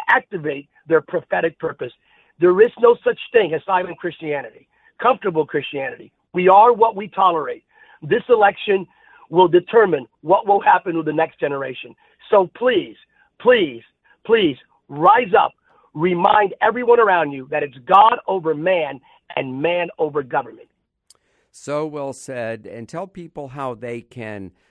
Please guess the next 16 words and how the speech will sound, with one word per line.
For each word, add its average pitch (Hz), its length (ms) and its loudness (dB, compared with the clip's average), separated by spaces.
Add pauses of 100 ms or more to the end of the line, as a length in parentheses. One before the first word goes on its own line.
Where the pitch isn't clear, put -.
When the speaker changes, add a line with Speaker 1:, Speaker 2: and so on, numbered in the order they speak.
(200)
Speaker 2:
connect 127 420 -10
with 156 200 -16
your 139 120 -12
ministry 135 840 -12
or 98 520 -12
contact 127 720 -14
you 98 140 -16
somehow. 82 560 -20 (1600)
Speaker 1:
You 151 60 -18
can 147 120 -10
follow 220 320 4
us - 100 -4
on 151 160 2
Instagram 175 560 0
at - 80 -8
Pastor 170 340 -4